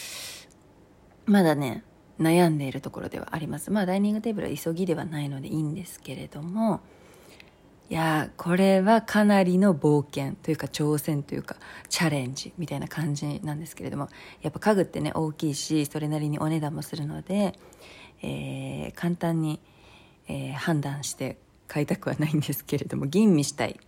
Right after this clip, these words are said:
気持ちがね、もちろんあるんですけれども、吟味というか、なんというか、もうね、うん、心傾きかけてるんだけど、どうなるかなって、もうこの着地点はね、まだシロナにも見えてないです。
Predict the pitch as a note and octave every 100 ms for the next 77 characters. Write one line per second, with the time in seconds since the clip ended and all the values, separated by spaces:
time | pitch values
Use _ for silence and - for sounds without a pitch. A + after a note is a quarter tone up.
0 | _ - - - - D3+ D3+ C#3+ D3 D3
1 | F3+ F3 - - D#3 D3 D3+ C#3+ D#3 D3
2 | D3 D3 - D#3+ D#3 D#3+ E3+ F#3+ G3 -
3 | - - - - - - _ - C3+ D#3
4 | C#3+ A2+ D#3+ D3 D#3 D3+ D3+ D3 D3 D3+
5 | D#3+ D#3 C#3+ D3+ D#3+ D#3+ C#3+ C#3+ C#3+ B2+
6 | - - _ _ - - - - - F#3
7 | F#3 F#3+ G3+ G3+ G3+ G3+ - G#3 G3 G3
8 | F3+ F3 D#3+ D3 D3+ D#3+ D3+ C#3 C#3+ C#3+
9 | D3+ D3+ - - F3 C#3+ E3 D#3+ D3 -
10 | F#3+ - - F3+ C#3+ C#3 D#3 D#3 D3 F3
11 | D3 C3+ C3+ D3 D3+ C#3+ - E3+ - -